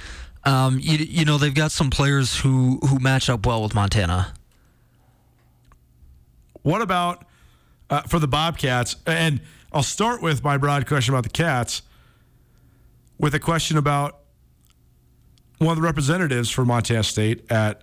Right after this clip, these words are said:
Speaker 2: the Big Sky Kickoff, Tommy Mellott. Tommy Mellott had the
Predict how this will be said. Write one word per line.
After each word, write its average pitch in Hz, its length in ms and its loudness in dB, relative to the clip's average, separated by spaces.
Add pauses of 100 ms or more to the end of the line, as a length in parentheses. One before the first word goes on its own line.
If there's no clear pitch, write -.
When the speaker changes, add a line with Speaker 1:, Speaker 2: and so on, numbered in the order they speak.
(160)
Speaker 2:
the 120 80 -2
Big 117 160 0
Sky 117 220 -2
Kickoff, 82 540 -4 (260)
Tommy 143 240 2
Mellott. 123 420 -2 (1500)
Tommy 180 240 0
Mellott 170 420 0
had 131 380 0
the 131 460 2